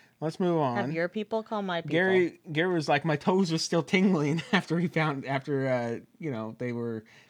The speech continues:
Speaker 1: describing what they had found and showing what they had found to Doug and Rick.
Speaker 2: Maybe his toes are just cold.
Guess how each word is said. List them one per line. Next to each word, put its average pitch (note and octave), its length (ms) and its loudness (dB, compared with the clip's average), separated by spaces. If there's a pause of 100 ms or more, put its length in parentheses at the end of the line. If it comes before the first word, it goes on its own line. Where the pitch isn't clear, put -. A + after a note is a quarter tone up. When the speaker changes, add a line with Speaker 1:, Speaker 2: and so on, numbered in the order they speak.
(200)
Speaker 1:
describing C#3+ 540 0
what C#3 140 -2
they D3 100 -2
had C3 100 -4
found C3 240 -2
and B2 80 -6
showing D3 260 -2
what C#3 140 -4
they C3 100 -4
had C3 120 -6
found B2+ 240 0
to A#2+ 40 -6
Doug A#2+ 380 -6
and C#3 180 -6
Rick. A#2 220 -6 (240)
Speaker 2:
Maybe D4+ 260 -2
his D4+ 140 -6
toes C4+ 280 -4
are G3+ 80 -6
just E3 220 -8
cold. - 480 -6